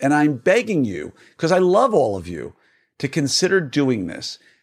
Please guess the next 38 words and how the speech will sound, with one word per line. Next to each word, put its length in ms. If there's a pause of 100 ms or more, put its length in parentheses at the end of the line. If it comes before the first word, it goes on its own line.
(120)
Um, 340
if 120
you 100
want 260
Jeff's 280
contact, 520
reach 160
out 220
to 80
me. 140
Let 160
me 100
know. 320 (300)
But 120
like 220
I 80
said, 220
he 120
will 280
be 120
speaking 420
at 100
next 280
year's 200
summit. 400 (500)
He 100
will 160
be 140
on 220
the 80
boat 360 (180)
for 240
the 140
whole 360
time, 360
so 140
you 100
can 240